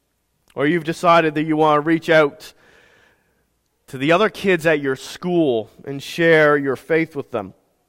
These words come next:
Or you just want to be there and be, be there for the people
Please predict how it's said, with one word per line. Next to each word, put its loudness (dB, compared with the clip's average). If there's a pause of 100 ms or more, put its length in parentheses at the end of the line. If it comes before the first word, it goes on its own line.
(420)
Or 2
you -2
just -2
want 0
to 0
be -2
there 2
and -6
be, 0 (1000)
be 2
there 4
for -8
the -4
people -8